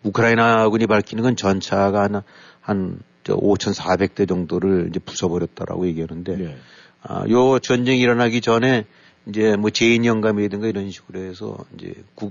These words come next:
Speaker 1: 군사력 같은 거를 쭉 이렇게 체크해갖고 밝히는 자료들 같은 경우 보게 되고 나면
Speaker 2: 네.
Speaker 1: 러시아가 탱크가 제일 많아요.
Speaker 2: 음.
Speaker 1: 지상군이라고 해서. 근데
Speaker 2: 네.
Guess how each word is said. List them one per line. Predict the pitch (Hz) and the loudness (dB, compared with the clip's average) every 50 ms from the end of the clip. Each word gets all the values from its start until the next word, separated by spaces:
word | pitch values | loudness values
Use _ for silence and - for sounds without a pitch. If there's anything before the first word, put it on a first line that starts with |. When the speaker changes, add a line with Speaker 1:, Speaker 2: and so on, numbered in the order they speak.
| - | -10
Speaker 1:
군사력 | - - 117 107 104 113 110 104 | -6 -2 -2 0 2 2 2 2
같은 | - 104 - - 95 95 | 0 -2 -4 -4 -6 -6
거를 | 90 95 95 101 92 90 - | -4 -2 -2 -2 -4 -4 -10
쭉 | - - 107 98 - _ _ _ _ _ _ _ _ _ _ _ _ _ | -10 -8 -8 -8 -8 _ _ _ _ _ _ _ _ _ _ _ _ _
이렇게 | _ - 87 - _ _ _ _ _ _ _ _ _ | _ -12 -12 -12 _ _ _ _ _ _ _ _ _
체크해갖고 | - - - - - - 117 107 98 95 90 - 104 | -8 -8 -6 -4 -2 0 2 2 2 0 0 -2 -4
밝히는 | - - 90 87 - - 95 92 92 87 | -2 -2 -4 -4 -4 -6 -6 -6 -6 -4
자료들 | - - 95 92 90 80 92 | -4 -4 -2 -2 -2 -2 -4
같은 | 92 87 - - - | -6 -6 -6 -8 -8
경우 | 92 90 85 | -6 -6 -6
보게 | 82 82 80 | -6 -10 -10
되고 | - 87 87 | -12 -12 -14
나면 | 87 98 101 104 90 - | -12 -12 -12 -14 -14 -16
Speaker 2:
네. | 95 90 76 - _ - | -18 -20 -20 -14 _ 0
Speaker 1:
러시아가 | 120 131 127 127 147 147 | 2 2 2 4 2 2
탱크가 | 139 - 165 147 131 - 147 | 2 2 0 0 0 0 0
제일 | 135 143 139 123 | 2 2 0 2
많아요. | 110 95 92 90 87 85 82 78 71 - - | 0 -2 0 -2 -4 -6 -8 -10 -14 -18 -16
Speaker 2:
음. | - 110 104 104 104 101 | -14 -12 -12 -10 -10 -10
Speaker 1:
지상군이라고 | 101 98 98 107 101 95 98 95 90 87 87 87 | -8 -2 -2 0 0 0 -2 -4 -4 -4 -6 -6
해서. | 87 85 85 98 | -6 -8 -8 -10
근데 | 92 87 85 92 - - | -12 -12 -12 -16 -16 -16
Speaker 2:
네. | 104 101 90 | -18 -18 -18